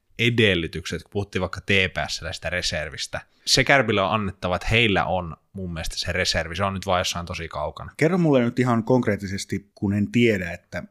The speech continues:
Speaker 2: miten nopeasti voi tapahtua muutos, jos nyt Kärpät päättäisikin ottaa Flubber trapin takas, eli vetää ihan liinat kiinni, silleen viime kevään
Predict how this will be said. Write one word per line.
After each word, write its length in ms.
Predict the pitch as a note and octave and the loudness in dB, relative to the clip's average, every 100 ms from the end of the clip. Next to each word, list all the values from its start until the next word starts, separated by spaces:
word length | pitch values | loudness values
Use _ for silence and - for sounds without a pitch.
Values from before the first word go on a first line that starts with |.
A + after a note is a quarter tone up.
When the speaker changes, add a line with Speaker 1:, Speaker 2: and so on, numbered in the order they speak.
| - | -2
Speaker 2:
miten 420 | C3+ E3+ G#3+ B2 | 0 4 4 6
nopeasti 520 | B2 B2+ G#2+ - G2+ | 6 4 2 0 -2
voi 300 | A2 A#2+ G#2 G2+ | 4 4 4 4
tapahtua 540 | A2+ A2+ G2 - G2 | 2 4 2 0 -4
muutos, 540 | F#2+ G#2+ G#2+ F#2+ F#2+ - | 0 2 2 0 -2 -2
jos 160 | G2+ | 2
nyt 260 | B2+ C3 - _ _ - | 2 2 -4 _ _ 0
Kärpät 420 | B2 A2+ G#2 - | 2 2 0 2
päättäisikin 760 | A2+ G2+ G2 - - F#2 - _ _ _ - | 2 2 -4 -8 -4 -6 -6 _ _ _ -6
ottaa 400 | G#2+ - F#2 F2 | -6 -4 -4 -2
Flubber 600 | - A#2 G#2 G2 G2+ - - - _ _ - | 2 2 2 2 0 0 -8 -20 _ _ -2
trapin 460 | A2+ G#2+ G#2+ F#2 | 0 2 2 2
takas, 640 | G#2 G2+ G2 F2+ - - _ _ _ _ _ - | 0 0 -2 -4 -4 -8 _ _ _ _ _ -10
eli 180 | G2 G2+ | -6 -4
vetää 280 | G#2 G#2 | -2 0
ihan 320 | A2 B2+ A#2 G#2+ | 2 4 4 2
liinat 380 | G#2 G2+ G2 - | 0 -2 -6 -6
kiinni, 320 | G2 F#2+ G2 | -4 -2 -4
silleen 380 | - G2+ G2 G2 | -2 0 0 2
viime 280 | A2 G2 F#2+ | 2 0 -2
kevään 400 | G2 F#2 F#2 | -4 -4 -4